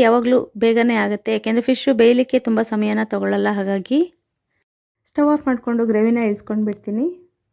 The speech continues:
ಹಾಗೆ ಒಂದು ಪ್ಲೇಟಿಗೆ ಸರ್ವ್ ಮಾಡ್ಕೊಳ್ತೀನಿ. ಗ್ರೇವಿ ರೆಡಿಯಾಗಿದ್ದಾಗಿದೆ. ಒಂದು ಪ್ಲೇಟಿಗೆ ಸರ್ವ್ ಮಾಡ್ಕೊಂಡಿದ್ದೀನಿ.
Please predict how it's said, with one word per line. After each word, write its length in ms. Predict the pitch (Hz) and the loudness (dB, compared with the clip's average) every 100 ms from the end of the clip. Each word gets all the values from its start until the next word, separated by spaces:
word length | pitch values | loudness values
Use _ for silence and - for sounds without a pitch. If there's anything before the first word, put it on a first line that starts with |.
| _ _ _ | _ _ _
ಹಾಗೆ 160 | 226 233 | -2 0
ಒಂದು 120 | 226 226 | 0 0
ಪ್ಲೇಟಿಗೆ 280 | 208 214 214 | -4 -4 -4
ಸರ್ವ್ 160 | 202 208 | -4 -4
ಮಾಡ್ಕೊಳ್ತೀನಿ. 560 | 202 - 202 202 202 254 - _ _ _ _ _ _ _ _ _ _ _ _ _ _ _ _ _ _ _ _ _ _ _ _ _ _ _ _ _ _ _ _ _ _ _ _ _ _ _ _ | -6 -8 -10 -8 -8 -8 -10 _ _ _ _ _ _ _ _ _ _ _ _ _ _ _ _ _ _ _ _ _ _ _ _ _ _ _ _ _ _ _ _ _ _ _ _ _ _ _ _
ಗ್ರೇವಿ 340 | 220 220 214 220 214 | -2 0 2 0 -2
ರೆಡಿಯಾಗಿದ್ದಾಗಿದೆ. 840 | 208 214 214 202 208 202 185 233 339 _ _ _ _ _ _ _ _ _ _ _ _ _ _ - | -2 -4 -4 -6 -6 -6 -4 -4 -4 _ _ _ _ _ _ _ _ _ _ _ _ _ _ -2
ಒಂದು 100 | 269 | 2
ಪ್ಲೇಟಿಗೆ 340 | 302 302 311 320 | 4 4 2 0
ಸರ್ವ್ 160 | 285 285 285 | 2 2 2
ಮಾಡ್ಕೊಂಡಿದ್ದೀನಿ. 560 | 277 247 254 247 262 | 0 -2 0 0 2